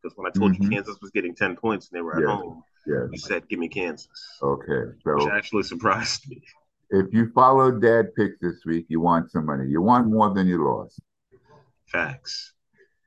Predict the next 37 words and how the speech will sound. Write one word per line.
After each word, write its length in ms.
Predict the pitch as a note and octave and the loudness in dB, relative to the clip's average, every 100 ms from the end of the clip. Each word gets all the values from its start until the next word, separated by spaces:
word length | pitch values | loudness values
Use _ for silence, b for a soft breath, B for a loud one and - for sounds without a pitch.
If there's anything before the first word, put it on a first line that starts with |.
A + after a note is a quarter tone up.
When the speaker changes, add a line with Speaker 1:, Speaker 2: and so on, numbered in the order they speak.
| _ | _
Speaker 1:
Tyreek 380 | - C3+ C#3 C3 | -2 0 0 -2
Hill 400 | C3 F2 E2 A2 _ _ _ _ _ - | -2 -2 -4 -10 _ _ _ _ _ -12
has 400 | F#2+ F2+ E2+ - | -8 -6 -8 -14
a 60 | - | -16
thousand 720 | - G#2 A#2 A2+ A#2+ A#2 B2+ - _ _ _ - | -6 0 2 2 -2 -4 -8 -16 _ _ _ -14
and 240 | F#2+ F2+ E2 | -10 -10 -6
fourteen 400 | G#2+ G#2+ - G#2+ | -6 -4 -4 -6
yards 480 | F#2 D#2 D2 C#2+ - | -6 -8 -10 -18 -20
through 140 | - F2+ | -14 -8
eight 180 | F2 | -8
games. 540 | - E2 C2+ _ - - _ - | -4 -6 -6 _ -20 -20 _ -8
Speaker 2:
Mm-hmm. 480 | F#2 F#2 F#2+ G#2+ F#3 - | -2 -2 -2 -4 -6 -12
Speaker 1:
Can 240 | - A#2+ B2+ | -4 0 2
you 120 | C3+ | 0
tell 240 | C3+ D3+ | 0 0
me 360 | C3 E2 D#2 - - | 0 -4 -8 -12 -10
the 80 | F#2+ | -4
last 440 | F2+ G2+ G2+ - | 0 2 0 -4
time 260 | A#2 G2 F2+ | -2 -2 0
that 160 | F2 | -2
happened 320 | G2 F2+ F2 E2+ | -2 -2 -4 -10
in 100 | E2 | -10
the 100 | D#2 | -14
N 80 | D2+ | -18
F 220 | _ E2+ | _ -20
L? 100 | E2 - | -20 -8
What 200 | F2+ - | -8 -6
year 200 | F2+ D#2 | -8 -8
was 240 | D2+ - | -10 -20
it? 80 | - _ _ _ _ _ _ _ - | -20 _ _ _ _ _ _ _ -4
Speaker 2:
Oh, 200 | F#2+ D#2+ | 2 2
I 120 | C#2+ | 2
have 200 | F#2 C2 A#1+ | 0 -4 -6
no 140 | B1+ | -8
idea. 400 | B1+ B1+ C#2 G#1+ - _ _ _ _ - _ _ _ _ _ - | -8 -4 -4 -4 -10 _ _ _ _ -20 _ _ _ _ _ -2
I 100 | |
Speaker 1:
Think 100 | F2 | 0